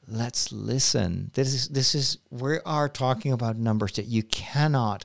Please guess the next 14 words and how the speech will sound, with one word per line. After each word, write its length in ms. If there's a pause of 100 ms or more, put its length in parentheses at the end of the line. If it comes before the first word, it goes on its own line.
uh, 120
ignore. 880 (960)
There 280
is 100
something 340
going 320
on 240
in 80
society. 580
There's 220
something 300
going 260
on 240
among 420